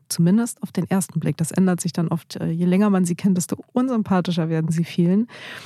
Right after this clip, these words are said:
Aber das zeigt dieses Beispiel sehr, sehr gut, finde ich. Man hat das Gefühl, auch der kümmert sich um mich, das ist ja total nett, dass er mir so ein kleines Warnzeichen gibt, dann habe ich die Chance, mich zu bessern. Was der oder die Mitarbeiterin dann aber nicht wissen, ist, dass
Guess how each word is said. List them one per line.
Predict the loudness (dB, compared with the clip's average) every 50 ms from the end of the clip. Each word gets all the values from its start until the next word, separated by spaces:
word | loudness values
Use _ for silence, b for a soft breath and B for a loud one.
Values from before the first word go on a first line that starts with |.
| B B B B
Aber | 0 2 2 4
das | 2 2 2
zeigt | 2 0 0 0
dieses | -2 -2 -2 -2
Beispiel | -2 -2 -2 -2 0 0 0 0 -2 -2
sehr, | -2 0 0 2 2 2
sehr | 0 0 0
gut, | 0 0 0 -2 -2 -6 _ _
finde | _ -4 -2 0 0 0 0
ich. | -2 -4 -6 -8 -12 B B B B B B
Man | 2 2
hat | 4 4 2
das | 0 -2
Gefühl, | -2 -4 -2 -2 0
auch | 0 0
der | -2 -2 -2
kümmert | 0 0 0 0 0 -2 -2
sich | -4 -4 -2
um | 0 0 2
mich, | 2 2 0 0
das | -2 -4 -4
ist | -4 -4 -4
ja | -2 -2 -4 -4 -6 -8 -8
total | -8 -6 -2 0 2 2
nett, | 4 4 2 2 0 -2
dass | -4 -2 0
er | 2
mir | 2 2 2
so | 2
ein | 0 -2
kleines | 0 0 0 0 0 0
Warnzeichen | 0 0 0 0 -2 -2 -4 -4 -2 -2
gibt, | -2 -2 -2 -4
dann | -2 -2
habe | -2 -2
ich | -2
die | -4 -6
Chance, | -4 -2 0 0 0 0 0
mich | -2 -2
zu | -4 -2
bessern. | 0 0 2 2 2 2 2 2 0 -2 B B B B B B B B B B B B B B _ _ _ _ _
Was | -4 -4 -4 -2 -2
der | 0 0 2 2 2
oder | 2 2 2
die | 2 4
Mitarbeiterin | 4 2 4 2 2 2 2 0 0 0 0 0 2 2
dann | 2 0 0
aber | -2 -2 0 2 2
nicht | 4 2 2 2
wissen, | 0 0 2 2 0 0
ist, | 0 -2 -2 0 0
dass | 0 0 0 -2 -8